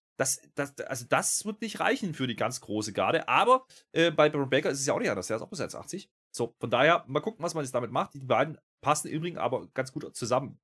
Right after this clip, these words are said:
weil Joe Gacy vom Körperlichen her ein bisschen untersetzter, aber kräftiger Bursche, ja, gegen den Bron Breakker, der natürlich ein absolutes Powerhouse ist, so, und so wurde er ja mal dargestellt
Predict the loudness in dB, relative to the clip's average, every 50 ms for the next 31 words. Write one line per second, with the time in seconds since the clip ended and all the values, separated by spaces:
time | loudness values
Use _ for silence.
0 | -4 2 4 4 4 4 2 -2 _ _ _ _ -6 -2 -2 2 4 4 4 4
1 | 2 -2 -4 -6 -6 -8 _ -4 -4 2 4 4 4 4 4 -2 -4 -4 -4 -4
2 | -4 -4 -4 -6 -6 -6 -6 -8 -8 -4 -2 -2 -2 -2 -4 -4 -4 -4 -2 -2
3 | -2 -2 -4 -6 _ -6 -2 -2 -2 -2 -4 -2 -2 -2 -2 0 -2 -2 -2 -2
4 | -6 -8 -8 -4 -2 -2 -2 -2 -2 _ _ _ _ _ _ _ _ 0 6 6
5 | 6 6 4 0 -2 0 2 0 0 4 4 2 4 2 2 0 0 -2 -2 -6
6 | -6 -6 -6 -4 -6 -8 -6 -6 -10 -8 -8 -8 -10 -6 -2 0 2 2 2 0
7 | -2 -6 -8 -10 -10 -8 -8 -6 -6 -8 -10 -12 -14 -10 -8 -8 -6 -2 -2 0
8 | 0 0 -2 -2 -2 0 0 0 -2 -2 -4 -2 -4 -4 -4